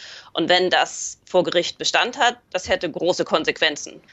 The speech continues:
Das, das würde halt bedeuten, dass eben Konzerne wie R W E ihr Businessmodell ganz schnell, ganz deutlich ändern müssen und eben kein C O zwei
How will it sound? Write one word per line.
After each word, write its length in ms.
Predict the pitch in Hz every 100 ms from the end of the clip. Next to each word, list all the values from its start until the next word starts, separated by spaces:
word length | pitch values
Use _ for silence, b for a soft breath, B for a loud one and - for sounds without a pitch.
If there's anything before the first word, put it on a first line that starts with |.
| b -
Das, 220 | 202 233
das 180 | 240 233
würde 240 | 208 214
halt 260 | - 180 -
bedeuten, 560 | 175 196 196 - 220 -
dass 420 | 175 - - - -
eben 400 | 175 175 175 185 _ -
Konzerne 560 | 202 190 180 170 190
wie 220 | 180 190 -
R 180 | 165
W 80 | 180
E 340 | 156 156 165 214 b b b b -
ihr 140 | 180 -
Businessmodell 800 | 214 110 90 170 147 139 156 202 _ _ _ _ -
ganz 320 | 190 190 208
schnell, 460 | - 196 151 147 196 _ _ _ -
ganz 340 | 185 175 180 -
deutlich 420 | 156 160 160 -
ändern 320 | 165 147 151
müssen 320 | 151 - 170
und 180 | - 160
eben 220 | 147 156
kein 340 | 156 - 175 147
C 200 | - 95
O 60 | 135
zwei 320 | 147 92